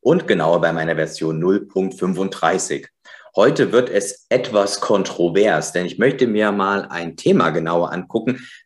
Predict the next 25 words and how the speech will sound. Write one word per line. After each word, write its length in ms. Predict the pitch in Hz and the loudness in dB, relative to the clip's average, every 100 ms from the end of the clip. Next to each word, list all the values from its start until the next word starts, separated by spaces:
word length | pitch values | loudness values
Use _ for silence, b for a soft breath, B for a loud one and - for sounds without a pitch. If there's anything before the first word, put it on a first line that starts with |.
| - | 2
welches 500 | 117 120 127 - - | 2 2 -4 -6 -8
für 200 | - 143 | -2 -2
viel 600 | 143 - 175 202 185 156 | -2 -8 0 6 6 6
Diskussion 920 | 139 139 - 131 - - 123 135 107 | 2 -2 -2 -2 -2 0 4 4 2
in 100 | 98 | -4
Twitter 420 | - 110 104 78 | -2 -2 0 -2
sorgt. 420 | - 78 73 - b b b _ - | -2 -4 -6 -12 b b b _ -4
Und 500 | 101 104 196 - _ - | 0 0 -2 -8 _ -4
ja, 260 | 101 117 | 0 4
der 160 | 135 120 | 4 4
ein 160 | 120 135 | 2 2
oder 220 | 123 113 | 0 0
andere 500 | 117 120 123 104 - | -6 -4 -4 -4 -8
von 200 | - 101 | -6 -4
euch 280 | 107 117 101 | -2 -2 -4
mag 340 | 95 110 175 | -4 -2 -2
es 160 | 151 - | -4 -2
schon 220 | 135 101 | -4 -2
ahnen, 500 | 92 90 113 131 131 B B | -2 -2 0 -2 -6 B B
es 280 | 110 - | -6 -4
geht 260 | - 117 113 | 0 0 2
um 280 | 113 104 - _ | 2 2 -4 _
M 180 | 113 120 | 0 2
M 180 | 107 104 | 0 -2
T 480 | 131 135 170 - | -2 0 0 -4